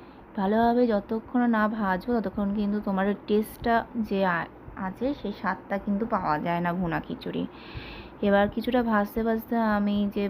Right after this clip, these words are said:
ভাজা বাদামগুলো রেখেছিলাম সেই ভাজা বাদামগুলো আমি এর মধ্যে দিয়ে দিলাম,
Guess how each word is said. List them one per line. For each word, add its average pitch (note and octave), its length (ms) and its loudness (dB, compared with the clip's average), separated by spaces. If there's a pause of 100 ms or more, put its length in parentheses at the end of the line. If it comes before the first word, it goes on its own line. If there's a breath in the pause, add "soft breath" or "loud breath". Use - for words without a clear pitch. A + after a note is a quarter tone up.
(260)
ভাজা G3 380 0
বাদামগুলো G3 600 4
রেখেছিলাম F#3+ 680 -2
সেই F#3+ 200 -2
ভাজা F3 280 0
বাদামগুলো F3+ 540 0
আমি F3+ 240 2
এর F3 100 -2
মধ্যে F3 260 0
দিয়ে E3+ 240 0
দিলাম, F#3 280 2